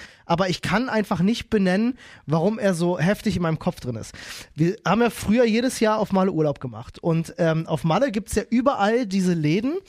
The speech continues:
so, fast so wie Touri-Shops, in die du reingehst, da werden Luftmatratzen verkauft und Postkarten und,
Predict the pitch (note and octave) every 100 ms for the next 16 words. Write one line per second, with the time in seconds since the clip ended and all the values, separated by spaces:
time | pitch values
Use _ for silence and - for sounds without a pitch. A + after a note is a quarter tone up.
0 | - - - - - E3 E3 C#3+ - F#3
1 | - G#3+ F3 - G#3 G#3 F3 E3 C#3+ D#3+
2 | D3+ D#3 D3+ F#3+ G3+ F#3 E3+ D#3+ D#3+ C4
3 | - B3 - G3+ - F3+ F#3 G#3 A3 D4
4 | - A3+ - - G3 G3 F#3+ F#3+ G3 F#3+
5 | F#3 F#3 F3+